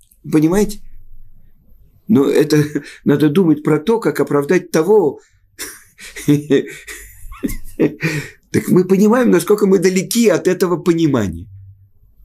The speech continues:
Сказано, что каждый, который закрывает свой рот, э, в то время, как его кто-то позорит, э, нет ни одного творения, включая ангелов, которые бы увидели ту плату, которую получает такой человек.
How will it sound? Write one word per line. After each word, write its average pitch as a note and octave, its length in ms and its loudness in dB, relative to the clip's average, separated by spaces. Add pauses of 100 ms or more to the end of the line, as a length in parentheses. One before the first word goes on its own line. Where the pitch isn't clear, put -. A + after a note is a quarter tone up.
(140)
Сказано, F3+ 500 2
что C#3+ 340 0
каждый, F3+ 380 -2
который C#3+ 540 0 (180)
закрывает E3+ 560 0
свой D#3 280 4
рот, F3 460 2 (420)
э, A#2 520 4
в A2 180 -6
то F#3+ 160 2
время, E3 280 2
как D3 200 0
его F3 140 4
кто-то F#3 320 0
позорит, C4+ 640 0 (440)
э, B2 680 -2
нет G3+ 260 0
ни G3+ 80 2
одного G3+ 340 2
творения, G3+ 1080 0
включая C3 400 0
ангелов, G#2+ 380 -2 (280)
которые F3 340 4
бы F3+ 120 0
увидели A3+ 460 2
ту G#3+ 200 0
плату, B3+ 360 0
которую F#3 320 0
получает E3+ 560 -2 (240)
такой D#3 240 2
человек. A#2 480 -4